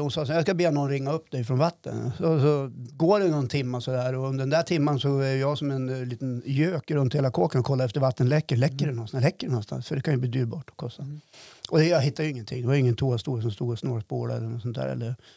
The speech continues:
Speaker 1: eller droppa. Och så ringer en, eh, mycket trevlig herre från Vatten Östersund. "Hejsan, sejsan", säger han.
Speaker 2: Skäller du ut han då?
Speaker 1: Nej, fan inte
Speaker 2: Nej, okej.
Speaker 1: alls. Nej,
Speaker 2: Nej.
Speaker 1: nej, nej. Nej, men man börjar inte med det.
Speaker 2: Nej.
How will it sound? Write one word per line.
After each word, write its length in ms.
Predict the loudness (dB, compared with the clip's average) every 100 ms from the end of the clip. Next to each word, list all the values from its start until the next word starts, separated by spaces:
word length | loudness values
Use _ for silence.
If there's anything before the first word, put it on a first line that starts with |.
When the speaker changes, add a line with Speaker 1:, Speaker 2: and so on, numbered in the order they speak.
| _
Speaker 1:
eller 320 | -2 0 2 0
droppa. 400 | -2 -4 -8 -8 -14 -20 -20 -20 -20 -20 _ _ -2
Och 100 | 2
så 60 | 4
ringer 260 | 4 4
en, 240 | 4 4 2
eh, 180 | 2 2
mycket 260 | 0 -2
trevlig 340 | 0 2 2 2
herre 320 | 2 2 -2
från 320 | -4 -6 -2
Vatten 300 | -2 -2 -2
Östersund. 460 | -2 -2 -2 -2 0
"Hejsan, 320 | -2 0 0
sejsan", 540 | 2 0 2 2 2
säger 200 | -2 -6
han. 80 | 2
Speaker 2:
Skäller 140 | 6 8
du 80 | 8
ut 80 |
han 180 | 6 2
då? 120 | 2 -2 0
Speaker 1:
Nej, 280 | 0 0
fan 400 | -4 -4 -4 -4
inte 100 | 0 2
Speaker 2:
Nej, 100 | 4
okej. 160 | 4 0
Speaker 1:
alls. 200 | 0 -4
Nej, 220 | -2 -2
Speaker 2:
Nej. 80 | -2
Speaker 1:
nej, 180 | -4 -4
nej. 240 | -6 -8 -12 -12 -12 -12 -4
Nej, 140 | 2 4
men 160 | 4
man 220 | 2 2
börjar 400 | 4 4 2 0
inte 260 | 0 0 0
med 120 | -2
det. 240 | -2 -4 0
Speaker 2:
Nej. 280 | 4 4 4